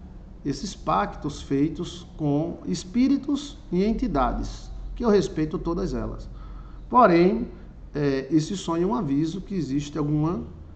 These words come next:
pendência, né? A mesma coisa de um crente sonhar dentro de uma macumba. Aí pode ser que alguém esteja fazendo uma macumba pra ele. Mas se um crente ou um católico ou qualquer pessoa sonhar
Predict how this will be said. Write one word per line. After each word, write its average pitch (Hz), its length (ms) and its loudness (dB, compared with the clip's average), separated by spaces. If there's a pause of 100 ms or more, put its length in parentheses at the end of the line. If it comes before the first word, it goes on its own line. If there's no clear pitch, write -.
(640)
pendência, 196 760 2 (1080)
né? 120 140 -4
A - 20 -2
mesma 220 220 6
coisa 202 200 2
de 208 80 2
um 220 80 2
crente 208 400 4
sonhar 170 440 4
dentro 160 180 2
de 151 40 -2
uma 160 120 2
macumba. 165 500 -2
Aí 110 80 -6
pode 135 200 -4
ser 156 100 -4
que 160 80 -6
alguém 156 180 0
esteja 185 200 -4
fazendo 208 240 -2
uma 269 120 0
macumba 277 260 0
pra 151 160 0
ele. 117 260 0 (640)
Mas - 180 2
se 269 100 2
um 285 160 6
crente 196 380 2
ou 165 140 6
um 147 200 6
católico 143 640 0
ou 127 60 0
qualquer 143 260 -4
pessoa 135 320 -4
sonhar 127 440 -2